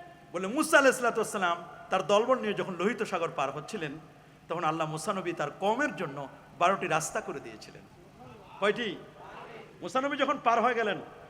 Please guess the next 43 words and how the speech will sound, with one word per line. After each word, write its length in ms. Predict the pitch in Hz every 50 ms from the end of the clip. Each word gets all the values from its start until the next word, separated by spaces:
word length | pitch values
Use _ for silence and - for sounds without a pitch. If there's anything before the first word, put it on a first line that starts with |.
| - -
ফেরাউন 240 | - 220 247 269 269
মনে 160 | 277 277 269
করছে, 240 | 254 262 233 - 247
"ওরে 100 | 247 240
বাপ 240 | 202 208 202 202 208
রে 60 | 202
বাপ, 180 | 180 180 160 185
এত 140 | 196 -
সুন্দর 360 | 262 - - 277 285 277 254 226
রাস্তা, 260 | 208 - - - 202
এটা 120 | 202 214
আর 60 | 208
মিস 220 | 208 233 240 - -
করে 200 | 226 202 170 156
কে?" 160 | 165 156 135 - - - - - - - - -
রাস্তা 280 | 165 202 202 - 247
পার 200 | 226 240 247 254
হওয়ার 180 | 240 269 277 220
জন্য 260 | 269 269 262 262 247
যখন 180 | 247 - 247 233
রাস্তায় 340 | 208 196 190 - 277 254 233
উঠছে, 320 | 226 - - - 202 160 - - - - - - - 143
দলবল 340 | 196 247 262 269 262 262
নিয়ে, 160 | 247 233 220 196
ফেরাউন 300 | - 233 233 226 226 208
তার 160 | 226 208 165
দলবল 300 | 190 196 190 180 196 190
নিয়ে 220 | 180 175 160 147 - - - - -
মাঝখানে 380 | 165 208 220 - - 254 247 247
যখন 200 | 233 202 220 214
আসছে, 340 | 202 180 - - 185 156 131 - - - - -
রাস্তা 340 | 156 196 196 - - 254 240
একেবারে 260 | - 226 226 220 220 220 -
পানির 280 | - 208 208 208 214 - -
তলায় 220 | 220 196 185 175 170
চলে 240 | - 185 151 139
গেছে। 340 | 131 131 123 - - - - - - - - - - - - - - - - - - - -
এই 120 | 151 180
যে 120 | 185 214 208
যখন 320 | 214 208 226 240 220 180 -
ফেরাউন 300 | 208 202 208 240 277 302
উঠছে 520 | 277 - - 247 220 190 - - - - -
রাস্তায়, 460 | 165 202 190 - - 226 196 165 147